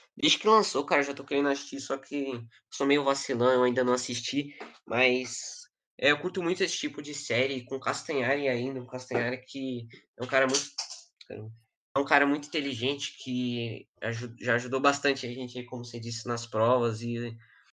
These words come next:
sempre fui muito fã do canal Nostalgia, e sempre ajuda a gente a ter mais conhecimento, eu acho que é um dos melhores canais do YouTube, né? E o Castanhari merece todo esse reconhecimento aí, essa, uma série da Netflix.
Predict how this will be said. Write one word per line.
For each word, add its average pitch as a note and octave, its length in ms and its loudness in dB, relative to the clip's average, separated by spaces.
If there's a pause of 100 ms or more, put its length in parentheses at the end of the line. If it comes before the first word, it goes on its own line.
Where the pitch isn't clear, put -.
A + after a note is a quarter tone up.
(120)
sempre C#3+ 260 -2
fui C#3 100 -2
muito C#3 200 -4
fã B2+ 140 2
do A#2+ 120 -2
canal A#2+ 280 0
Nostalgia, A2 880 -2 (120)
e G2+ 120 -12
sempre A2 580 -4 (560)
ajuda A2+ 300 -2
a A2 40 0
gente A#2 260 -4
a A#2 40 -4
ter B2 140 0
mais A#2+ 180 2
conhecimento, A#2+ 560 -2
eu A#2+ 60 0
acho A2+ 100 -2
que - 80 -8
é - 20 -2
um B2 40 -2
dos B2 80 -6
melhores A#2 380 0
canais A2+ 460 -2
do A#2+ 60 -6
YouTube, A#2 520 -4
né? A2+ 220 -4 (220)
E C3 80 -8
o C3 40 -12
Castanhari D3+ 440 2
merece C#3 640 4
todo A#2+ 500 -2
esse A2+ 200 -8
reconhecimento A#2+ 760 -2
aí, A2 120 0
essa, A2+ 220 0
uma A2+ 120 -2
série A2+ 340 2
da A2+ 100 4
Netflix. A2+ 800 -6